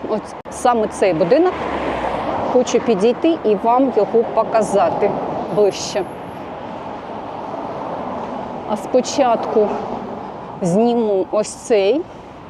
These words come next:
будинок. Красивенний. Ресторан «Сандал». Також під охороною.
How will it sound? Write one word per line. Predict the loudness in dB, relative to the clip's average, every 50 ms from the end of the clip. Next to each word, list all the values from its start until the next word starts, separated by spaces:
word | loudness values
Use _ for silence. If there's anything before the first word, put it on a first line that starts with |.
| -18 -18 -18 -18 -18 -18 -18 -18 -16 -16 -18 -16 -18 -18 -18 -18 -18 -16 -16 -16 -12 -6
будинок. | -2 2 2 4 6 6 6 6 4 2 -2 -4 -8 -10 -12 -12 -14 -14 -12 -12 -12 -14 -12 -14 -14 -14 -14 -14 -14 -14 -14 -14 -16 -16 -16 -16 -16 -14 -14 -14 -14 -14 -14 -14 -14 -16 -16 -16 -16 -16 -16 -16 -16 -18 -18 -18 -18 -18 -18 -18 -18 -18 -18 -18 -18 -18 -18 -20 -20 -20 -20 -20 -20 -20 -20 -20 -20 -20 -20 -16 -10
Красивенний. | -10 -8 -8 -8 -4 -2 -2 -2 -2 -2 -4 -2 0 0 0 2 2 2 2 0 0 -4 -18 -20 -20 -20 -20 -20 -20 -20 -20 -20 -20 -20 -20 -20 -20 -20 -20 -20 -20 -20 -20 -20 -20 -20 -20 -20 -20 -20 -20 -20 -20 -20 -20 -20 -20 -20 -20 -20 -20 -20 -20 -20 -20 -20 -20 -20 -20 -20 -20 -20 -20 -18 -18 -18 -18 -18 -18 -18 -14 -10 -8
Ресторан | -6 -6 -4 -2 -2 0 2 2 2 2
«Сандал». | 0 -2 -2 0 0 0 2 2 2 4 4 4 2 0 -4 -12 -16 -16 -16 -16 -16 -18 -18 -18 -18 -18 -18 -18 -18 -16 -16 -16 -16 -16 -16 -14 -14 -14 -14 -14 -12 -12 -12 -12 -12 -6 -2
Також | -2 -2 2 2 2 2 0 -2
під | 0 0 2 2 2 0 0
охороною. | 0 0 0 0 2 2 4 4 4 4 4 4 4 4 4 2